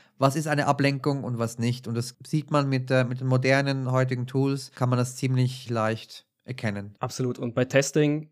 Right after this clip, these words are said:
Speaker 2: du machst ja selber viel Testing, würdest du da empfehlen, mit A-B-Testing zu arbeiten?
Speaker 1: Wenn der Traffic das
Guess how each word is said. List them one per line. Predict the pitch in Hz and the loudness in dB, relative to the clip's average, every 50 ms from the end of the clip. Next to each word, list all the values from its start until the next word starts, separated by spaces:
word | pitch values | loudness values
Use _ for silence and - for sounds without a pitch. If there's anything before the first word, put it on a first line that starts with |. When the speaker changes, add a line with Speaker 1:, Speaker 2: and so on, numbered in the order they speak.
| _ - | _ -10
Speaker 2:
du | 127 127 131 | -4 -2 2
machst | 135 135 131 131 - | 4 4 4 2 2
ja | 135 | 0
selber | 127 - 135 131 131 131 | 2 4 4 6 6 4
viel | 131 - 131 131 | 4 2 -2 0
Testing, | - - 135 135 - - 143 135 135 135 131 - | 2 2 2 2 2 2 2 2 2 0 -4 -6
würdest | - - 127 127 127 127 127 - | -6 -2 0 2 2 2 2 2
du | 139 | 2
da | 127 123 | 2 2
empfehlen, | 123 120 - 135 131 127 | 2 0 2 2 4 4
mit | 127 127 - - | 4 2 2 2
A-B-Testing | 127 127 127 120 131 131 131 - 123 120 - 123 113 | 2 2 2 2 2 0 0 -2 -2 -2 -2 -6 -6
zu | - - 120 | -6 -4 -4
arbeiten? | 107 117 117 117 110 110 - 117 110 - _ _ _ _ - | -2 -2 -2 -2 -4 -6 -8 -12 -14 -14 _ _ _ _ -10
Speaker 1:
Wenn | 117 117 117 123 135 135 151 160 | -8 0 4 6 6 6 6 6
der | 151 147 135 | 4 4 4
Traffic | 131 - - - 139 131 135 139 - - 135 127 - | 2 0 2 6 8 8 8 6 4 0 -2 -2 0
das | 123 117 120 120 - - - - - - - | 0 0 -2 -2 -6 -10 -10 -12 -12 -14 -16